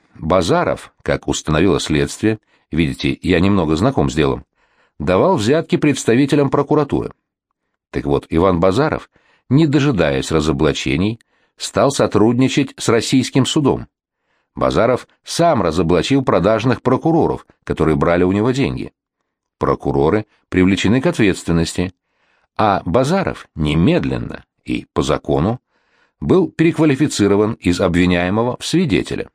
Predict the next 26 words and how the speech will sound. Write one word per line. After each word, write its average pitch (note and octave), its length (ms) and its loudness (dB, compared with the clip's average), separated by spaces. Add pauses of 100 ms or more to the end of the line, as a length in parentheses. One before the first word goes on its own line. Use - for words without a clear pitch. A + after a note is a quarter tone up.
(720)
Неужели? C2+ 540 -2 (1040)
В - 60 -16
соответствии D3+ 760 0
с - 80 -2
распоряжением C#3+ 800 2
Ленина, E2 560 0 (280)
Владимира F2+ 580 2
Ильича. A#2+ 600 0 (760)
Адвокат C2+ 540 0
откровенно E2 560 0
издевался F2+ 520 0
над C#2 160 -2
противником, D2+ 720 -2 (380)
призывал B2+ 480 2
и D#3+ 40 2
остальных A#2 500 -2
посмеяться. C#2+ 640 -2 (1120)
Приказ C3+ 440 0
номер D#3 360 2
триста D3+ 440 0
девяносто B2+ 600 0
девять F2 480 0
о B1 100 -2
борьбе C#2+ 540 2
со - 160 0
взяточничеством. - 960 -4